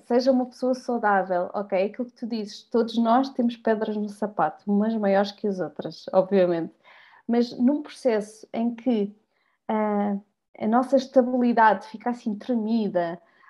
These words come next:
ahm, a nossa vida, não é? No, no seu conjunto global fica tremida, nós temos que, então, investir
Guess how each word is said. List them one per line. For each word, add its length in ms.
ahm, 640
a 100
nossa 360
vida, 420
não 220
é? 160
No, 340
no 60
seu 280
conjunto 520
global 500
fica 280
tremida, 500
nós 200
temos 220
que, 340
então, 400
investir 500